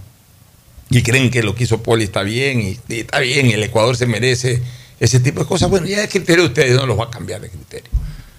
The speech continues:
Pero tampoco podemos disimularlo, ¿no? O sea, esta es una demostración clara y evidente. Como también hubo un fiscal general de la Nación que tapó todo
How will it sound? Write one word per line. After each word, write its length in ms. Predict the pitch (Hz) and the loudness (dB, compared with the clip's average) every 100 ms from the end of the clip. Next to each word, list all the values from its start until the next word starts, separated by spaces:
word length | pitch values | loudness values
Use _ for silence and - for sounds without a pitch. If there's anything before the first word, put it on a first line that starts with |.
| - - - - - | -20 -20 -20 -20 -6
Pero 140 | - 117 | 2 4
tampoco 440 | 127 127 - 214 | 4 4 2 0
podemos 420 | 214 127 156 156 | 2 2 4 4
disimularlo, 760 | 131 117 110 95 113 139 95 85 | 2 2 4 6 6 4 0 -4
¿no? 100 | 92 - - - _ _ _ _ _ - _ _ _ | -6 -10 -16 -20 _ _ _ _ _ -20 _ _ _
O 40 | - | -2
sea, 180 | 143 123 | -2 2
esta 200 | 131 127 | 4 6
es 60 | |
una 180 | 165 156 | 4 4
demostración 560 | 147 131 120 107 110 123 | 4 4 4 2 4 2
clara 280 | 117 123 120 | 4 4 4
y 80 | |
evidente. 500 | 104 104 139 139 123 95 - - - | 2 2 2 0 -2 -10 -14 -20 0
Como 240 | 151 143 | 4 4
también 300 | 139 135 185 | 4 2 4
hubo 180 | 196 196 | 4 2
un 100 | 175 | 0
fiscal 320 | 135 123 170 | -2 0 2
general 380 | 165 151 139 165 | 2 2 2 2
de 60 | 156 | 0
la 100 | 143 | 0
Nación 380 | 123 - 156 127 | -2 0 0 0
que 100 | 123 | -4
tapó 340 | 120 - 175 | -4 -2 -2
todo 420 | 160 185 190 107 | 2 2 2 -4